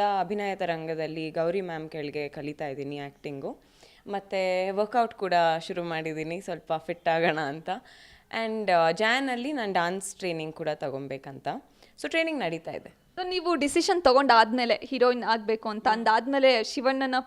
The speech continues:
Speaker 2: ಪುನೀತ್ ಸರ್ನ ಮೀಟ್ ಮಾಡಿದ್ದು ಏನಾದ್ರು?
Speaker 1: ಮೀಟ್ ಇನ್ನೂ ಆಗಿಲ್ಲ. ಆ, ಟ್ರಾವೆಲ್ ಮಾಡ್ತಾ ಇದ್ದಾರೆ ಅನ್ಸುತ್ತೆ. But, ಆ, ಫೋನಲ್ಲಿ ಮಾತಾಡ್, ಆ, ಮಮ್ಮಿ ಹೇಳಿದ್ದೆ ಅವ್ರಿಗೆ. So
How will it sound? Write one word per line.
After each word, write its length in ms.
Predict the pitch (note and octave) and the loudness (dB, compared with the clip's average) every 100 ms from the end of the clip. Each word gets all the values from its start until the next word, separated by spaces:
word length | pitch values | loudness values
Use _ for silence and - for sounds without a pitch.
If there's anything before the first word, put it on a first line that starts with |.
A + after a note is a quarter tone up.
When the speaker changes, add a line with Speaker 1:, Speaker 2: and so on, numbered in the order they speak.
| - | -4
Speaker 2:
ಪುನೀತ್ 280 | B3+ B3 B3 | -6 -4 -2
ಸರ್ನ 220 | - A#3 | -2 0
ಮೀಟ್ 400 | A#3 A#3 C4 C4 | -2 0 -2 -2
ಮಾಡಿದ್ದು 420 | C4 A#3 A#3 A3+ A3+ | -2 -2 -2 0 0
ಏನಾದ್ರು? 520 | A3 A3+ B3 G4 - - - - - | 0 -6 -8 -12 -12 -20 -20 -20 -8
Speaker 1:
ಮೀಟ್ 300 | B3 D#4 F#4 | -2 2 2
ಇನ್ನೂ 200 | D#4 D4 | 2 2
ಆಗಿಲ್ಲ. 380 | C4 G#3+ A3+ A#3 G3 G3 | 2 2 2 4 2 2
ಆ, 260 | G3 F#3+ F#3 F3+ - - - | -4 -2 -2 -4 -12 -20 -18
ಟ್ರಾವೆಲ್ 460 | - B3 A3 C#4 | 0 4 4 2
ಮಾಡ್ತಾ 300 | C#4 G#3 G3 | -2 -2 -2
ಇದ್ದಾರೆ 220 | F#3 F3+ | 0 0
ಅನ್ಸುತ್ತೆ. 540 | E3+ F3 E3+ - C4 - C#4 C#4+ | -2 -4 -10 -6 -6 -6 -20 -8
But, 340 | A3 A#3+ A#3+ A3 | -2 -2 0 2
ಆ, 120 | G#3 | 2
ಫೋನಲ್ಲಿ 440 | G#3 D4 D#4+ C#4 | 0 -2 0 -2
ಮಾತಾಡ್, 520 | G#3 F3+ G3 F3+ F3+ | -2 -2 -2 -2 2
ಆ, 280 | D#3+ D3 D3 D3 - | 2 2 -2 -6 -8
ಮಮ್ಮಿ 280 | F3 F3+ G3 | -6 -4 -4
ಹೇಳಿದ್ದೆ 360 | E3 D#3+ D#3 C#3 | -4 -6 -6 -6
ಅವ್ರಿಗೆ. 340 | C3+ C3+ F#3 | -6 -8 -14
So 360 | G#3+ F3 D3+ | -12 -10 -10